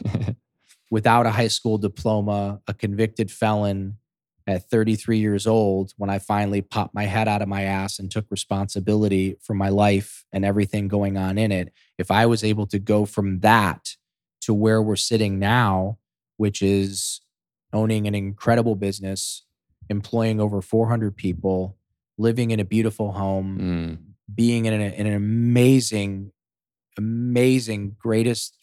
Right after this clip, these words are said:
Speaker 2: relationship of my life,
Speaker 1: Mm.
Speaker 2: monogamous
Speaker 1: <laughs>
Speaker 2: relationship.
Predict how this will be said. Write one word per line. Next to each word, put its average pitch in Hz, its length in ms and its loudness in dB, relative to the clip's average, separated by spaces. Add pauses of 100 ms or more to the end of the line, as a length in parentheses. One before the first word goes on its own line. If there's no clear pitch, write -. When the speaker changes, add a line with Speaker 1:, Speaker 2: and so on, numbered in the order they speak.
Speaker 2:
relationship 110 720 -4
of 107 80 -8
my 101 160 -2
life, 104 460 0 (160)
Speaker 1:
Mm. 80 220 -6 (160)
Speaker 2:
monogamous 104 1160 0
Speaker 1:
<laughs> 107 100 -10
Speaker 2:
relationship. 104 720 -4